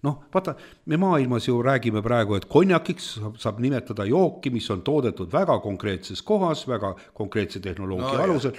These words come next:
Speaker 1: ja see on konjak. Nii. Venelane ütles, vaata, vaata, kui huvitav nüüd, eks ju.
Speaker 2: Jah.
Speaker 1: Venelane ütles selle peale väga ilusasti: „Kõik, mis meie joome, mis me teeme, on ka konjak. Meeldib see teile või mitte?“ Selle peale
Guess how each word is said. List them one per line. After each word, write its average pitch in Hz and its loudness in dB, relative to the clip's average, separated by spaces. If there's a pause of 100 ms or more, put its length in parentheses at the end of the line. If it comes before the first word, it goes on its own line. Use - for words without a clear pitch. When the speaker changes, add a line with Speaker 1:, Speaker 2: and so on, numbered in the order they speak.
(160)
Speaker 1:
ja 110 -2
see 170 4
on 175 4
konjak. 95 2 (380)
Nii. 98 -4 (880)
Venelane 107 -2
ütles, 117 -8
vaata, 120 -6
vaata, 117 -6
kui 117 -2
huvitav 85 -4
nüüd, 78 -10
eks 82 -10
ju. - -18
Speaker 2:
Jah. 98 -14
Speaker 1:
Venelane 113 -2
ütles 98 -8
selle 101 -4
peale 98 -4
väga 104 -6
ilusasti: 82 -10 (340)
„Kõik, 156 0
mis 98 -4
meie 180 -2
joome, 147 2
mis 123 -2
me 104 -6
teeme, 143 0
on 98 -4
ka 107 -2
konjak. 95 -2 (240)
Meeldib 160 0
see 135 -6
teile 131 -2
või 110 0
mitte?“ - -6 (720)
Selle 160 -2
peale 101 -2